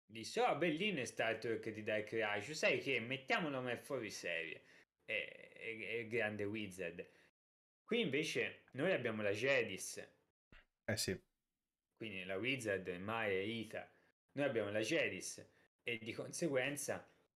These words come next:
Speaker 1: mm, ci dovrebbe essere più dialogo, anche perché... No, la Jedis, scusate.
Speaker 2: La Pokémon
Speaker 1: La
Speaker 2: Company, sì.
Speaker 1: Nintendo.
Speaker 2: Sì.
Speaker 1: La Nintendo, quindi, cioè,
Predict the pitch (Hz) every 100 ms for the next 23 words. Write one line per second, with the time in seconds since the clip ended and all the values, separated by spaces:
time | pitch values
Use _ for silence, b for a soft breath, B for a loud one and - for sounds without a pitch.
0 | _ 117 104 95 95 71 _ _ _ -
1 | 127 127 - - 123 120 135 127 - 117
2 | - 117 107 127 131 110 104 101 95 -
3 | - 104 110 101 98 - 113 110 - 123
4 | 117 101 98 92 90 - 107 - 95 92
5 | 90 - - - - _ 165 143 117 110
6 | 104 98 95 95 92 98 92 90 - 82
7 | 85 85 85 85 143 127 101 95 92 95
8 | - - _ _ _ _ 107 104 92 90
9 | 147 104 90 - 131 120 95 - -